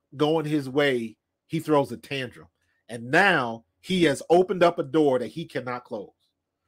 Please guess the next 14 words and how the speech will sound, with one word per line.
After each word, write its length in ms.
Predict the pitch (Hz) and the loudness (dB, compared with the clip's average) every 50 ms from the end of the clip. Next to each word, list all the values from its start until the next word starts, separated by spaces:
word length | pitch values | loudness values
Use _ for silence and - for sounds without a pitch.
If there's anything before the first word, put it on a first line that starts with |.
| _ _ _ _ _ _ _ _ _ _ _ _ _ _ _ _ _ _ _ _ _ _ | _ _ _ _ _ _ _ _ _ _ _ _ _ _ _ _ _ _ _ _ _ _
So 160 | - - 139 | -2 -2 -2
I'm 140 | 156 156 143 | 0 0 2
very 280 | 156 160 170 170 160 | 4 4 4 4 2
interested 300 | 156 147 - 151 143 139 139 | -2 -2 -6 -14 -14 -8 -6
to 80 | 147 | -6
hear 140 | 139 147 139 | -4 -2 -4
what, 300 | 135 131 135 131 127 - - | -2 -2 -2 -2 -2 -4 -6
uh, 220 | 120 117 113 107 | -8 -8 -8 -8
Deion 400 | 104 110 143 135 131 127 127 127 | -10 -8 -8 -8 -6 -6 -8 -8
Sanders 300 | 123 - 147 143 147 147 | -6 -4 -4 -2 -2 -4
is 60 | 123 | -6
gonna 160 | 123 139 135 131 | -8 -8 -8 -6
say 180 | - 151 139 | -6 -6 -6
tomorrow. 560 | 135 131 131 131 131 131 131 127 127 127 127 | -6 -8 -6 -4 -4 -2 -2 -4 -6 -8 -12